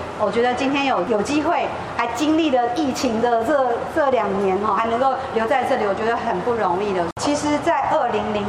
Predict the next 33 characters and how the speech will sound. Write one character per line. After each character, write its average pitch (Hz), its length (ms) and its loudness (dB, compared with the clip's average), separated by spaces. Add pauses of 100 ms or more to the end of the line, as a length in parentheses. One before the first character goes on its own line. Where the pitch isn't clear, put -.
(120)
三 - 120 0 (180)
年， 165 100 0 (600)
哦， 180 160 0
你， 208 80 0 (220)
那 208 100 0
归 240 160 -2
你， 185 160 0 (160)
二 311 160 0
十 208 220 -4
年 190 200 0
前。 - 140 -4 (800)
二 466 80 2
零 247 160 0
零 233 200 0
三 240 240 0
年， 190 200 2 (300)
那 302 100 0
时 262 160 -2
候 247 380 0
没 233 120 0
有 262 160 2
什 151 140 -4
么 160 220 -2
拱 170 160 0
天 220 220 0
宫 226 200 0
文 185 140 0
化 196 220 0 (120)
组， 175 60 -4 (100)
以 190 60 -2
前 226 180 -2
是 262 120 -4
叫 233 160 0